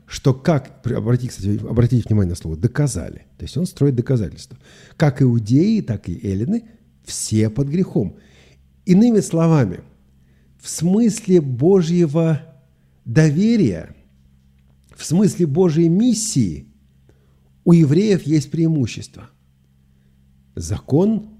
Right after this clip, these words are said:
пророки, Мессия пришёл через еврейский народ.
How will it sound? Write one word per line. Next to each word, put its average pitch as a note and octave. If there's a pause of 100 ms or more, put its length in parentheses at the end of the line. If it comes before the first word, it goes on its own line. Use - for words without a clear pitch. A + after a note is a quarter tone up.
(500)
пророки, C#3 (680)
Мессия C#3+
пришёл B2+
через A#2
еврейский F2
народ. D#2+